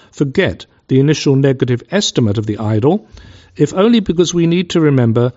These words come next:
the long-standing tensions between philosophy and art, as well as theology and art, that have never been satisfactorily overcome. And second, we must consider whether poetry,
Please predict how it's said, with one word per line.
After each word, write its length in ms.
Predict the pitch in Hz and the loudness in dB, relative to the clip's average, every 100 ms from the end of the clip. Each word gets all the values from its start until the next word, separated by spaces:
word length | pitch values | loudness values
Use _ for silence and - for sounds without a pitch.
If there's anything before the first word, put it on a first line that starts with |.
| _ - | _ -4
the 100 | 127 | 0
long-standing 800 | 143 160 - - 143 139 139 131 | 2 0 -2 -2 0 0 -2 -2
tensions 720 | - 269 233 131 101 113 - | -2 -2 -2 -4 -4 -6 -10
between 440 | - - 139 151 | -14 -8 0 0
philosophy 580 | 131 147 135 127 147 170 | 0 0 0 0 -2 0
and 120 | 131 | -2
art, 400 | - 151 110 - - _ _ _ _ _ _ _ - | -2 -2 -2 -6 -20 _ _ _ _ _ _ _ -6
as 160 | 120 120 | -2 2
well 160 | 139 | 2
as 200 | 120 107 - _ | 2 -2 -8 _
theology 480 | 151 160 147 107 87 | 0 2 0 -2 -4
and 100 | 90 | -6
art, 300 | 92 98 - _ _ _ _ _ - | -6 -8 -10 _ _ _ _ _ -2
that 140 | 156 | 0
have 100 | 143 | 0
never 260 | 170 202 196 | 0 0 0
been 200 | 156 143 | 0 -2
satisfactorily 1040 | - 135 143 - 160 165 - 123 92 90 | -2 -2 -2 -4 -4 -4 -4 -6 -4 -6
overcome. 680 | 107 110 110 - 165 80 - _ _ _ _ _ _ _ _ _ _ - | -6 -4 -4 -2 -2 -4 -12 _ _ _ _ _ _ _ _ _ _ -6
And 120 | 156 | -2
second, 540 | - 262 165 160 214 - | 0 -2 -2 -4 -6 -2
we 120 | 156 | 0
must 260 | 156 - | 0 -4
consider 480 | - 139 - 247 151 | -6 -4 -2 2 2
whether 220 | 147 139 | 2 0
poetry, 600 | 135 214 214 214 135 165 | -2 0 2 2 0 -2